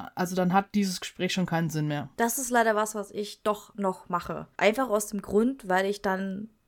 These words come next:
Speaker 2: zu dem Zeitpunkt in der Vergangenheit es immer gut sein hab lassen, weißt du?
Speaker 1: Ah, okay.
Speaker 2: Und brodelt das dann später wieder hoch. Und das ist das, wo ich mir denk,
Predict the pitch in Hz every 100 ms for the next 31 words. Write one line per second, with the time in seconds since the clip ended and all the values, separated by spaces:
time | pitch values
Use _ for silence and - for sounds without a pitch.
0 | - 214 190 190 175 - 214 254 220 185
1 | 180 180 170 170 196 202 196 - 202 202
2 | 240 240 - 165 160 165 151 151 160 165
3 | - 269 - 190 202 208 165 139 202 -
4 | - 196 247 285 294 294 285 220 226 269
5 | 269 - 226 226 233 220 214 190 156 -
6 | - 208 220 262 269 262 254 226 220 214
7 | 208 208